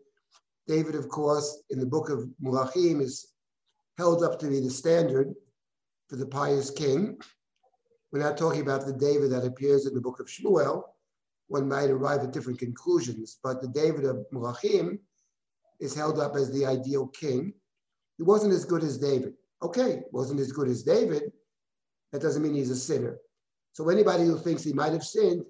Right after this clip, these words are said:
is mistaken. That's how the Gemara begins. It's the same Shmuel bar Nachmoni,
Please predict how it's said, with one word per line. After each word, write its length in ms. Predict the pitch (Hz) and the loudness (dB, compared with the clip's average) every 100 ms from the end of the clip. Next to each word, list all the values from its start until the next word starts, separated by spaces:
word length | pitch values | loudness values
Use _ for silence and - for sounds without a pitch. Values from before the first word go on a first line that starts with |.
| - | -10
is 120 | 131 | -8
mistaken. 560 | 139 - 156 135 127 | -8 -6 0 0 0
That's 220 | 120 165 180 | -4 -2 -2
how 80 | |
the 140 | 160 143 | -4 -2
Gemara 340 | 139 139 143 | 0 2 2
begins. 640 | 131 131 135 131 190 190 - _ _ _ _ _ _ - | 0 0 2 2 0 -6 -12 _ _ _ _ _ _ -8
It's 180 | 160 151 | -8 -6
the 80 | 147 | -4
same 240 | 175 160 | 0 0
Shmuel 420 | - 180 170 156 | -2 0 2 4
bar 140 | 143 139 | 4 2
Nachmoni, 800 | 143 147 120 151 143 165 220 | 2 0 -4 -4 -2 2 0